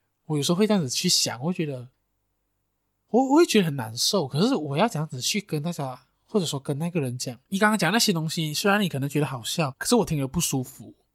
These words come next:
我觉得亚洲社会嘛，或者说我们华人嘛，我，我们不会做这种事情，我们就会开始默默心里打分数，心里也觉得说，诶，这个人好像不太可以聊更多，这个人好像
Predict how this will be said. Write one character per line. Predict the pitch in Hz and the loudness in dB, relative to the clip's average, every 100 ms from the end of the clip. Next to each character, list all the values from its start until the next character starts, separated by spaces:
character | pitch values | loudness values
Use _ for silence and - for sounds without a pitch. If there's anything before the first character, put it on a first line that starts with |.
| _ - | _ -8
我 | 185 | 0
觉 | 247 | 2
得 | 294 277 269 254 _ _ _ _ - | 2 -2 -6 -12 _ _ _ _ -8
亚 | 185 143 | -4 -4
洲 | 151 196 | 0 2
社 | 196 262 | 4 4
会 | 240 226 | 4 2
嘛， | 180 | 0
或 | 190 | -2
者 | 180 | -2
说 | 151 | -2
我 | 135 | -4
们 | 127 | -6
华 | 147 127 123 | -4 -2 -2
人 | 127 | -4
嘛， | 123 123 120 123 | -6 -10 -10 -12
我， | 135 135 131 139 | -8 -6 -6 0
我 | 147 | 0
们 | 139 | 2
不 | 170 135 | -2 0
会 | 165 | 2
做 | 180 175 | 2 0
这 | 160 | -2
种 | 127 | -4
事 | - 147 | -2 0
情， | 151 135 | 0 0
我 | 120 | -2
们 | 123 131 - - _ - | -4 -8 -12 -20 _ -2
就 | 226 | 0
会 | |
开 | 233 | 0
始 | 247 139 | -2 -4
默 | 143 185 | -2 -2
默 | 180 143 | -2 -2
心 | - 135 | -4 -6
里 | 120 | -8
打 | 113 113 | -8 -8
分 | 139 123 | -6 -8
数， | - 156 131 _ - _ _ | -6 -6 -6 _ -20 _ _
心 | - 180 | -2 -2
里 | 147 | -2
也 | |
觉 | 135 139 | -4 -4
得 | 147 | -6
说， | - 123 127 | -6 -8 -8
诶， | 160 | -8
这 | 151 | -6
个 | 165 | -4
人 | 151 120 | -2 -4
好 | 110 120 | -6 -10
像 | - 135 135 135 131 131 127 _ | -8 -8 -8 -10 -12 -14 -18 _
不 | 151 | -8
太 | 156 | -8
可 | 143 - 120 | -12 -10 -10
以 | 123 120 104 107 | -10 -14 -18 -12
聊 | 127 110 110 | -10 -8 -8
更 | 143 135 | -8 -8
多， | 131 120 110 113 | -6 -8 -8 -12
这 | 156 | -6
个 | 135 | -6
人 | 117 | -6
好 | 104 | -8
像 | 165 175 | -8 -8